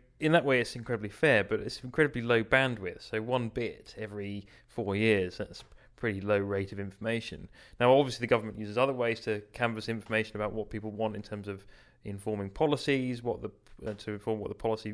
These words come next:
wh-, wh-, how to, uh, how to spend money in, in an area.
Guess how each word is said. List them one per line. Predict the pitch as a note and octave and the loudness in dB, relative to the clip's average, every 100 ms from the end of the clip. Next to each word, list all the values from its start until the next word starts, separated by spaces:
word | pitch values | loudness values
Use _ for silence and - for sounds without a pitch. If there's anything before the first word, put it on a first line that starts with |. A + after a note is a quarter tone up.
| - | -2
wh-, | A2 G#2+ | -2 -2
wh-, | - - - - | -6 -12 -10 -6
how | A#2 | -4
to, | G#2+ - - - - | -6 -8 -20 -14 -14
uh, | - _ _ - | -14 _ _ -8
how | C3+ C#3 | 0 0
to | A#2+ | 0
spend | - A#2+ A2 | 2 2 2
money | G#2+ G#2+ G#2 G2+ | 0 0 0 -2
in, | G2 - | -4 -6
in | G2 | -6
an | F#2+ F#2 | -4 -4
area. | F#2 F2 C2 | -4 -6 -8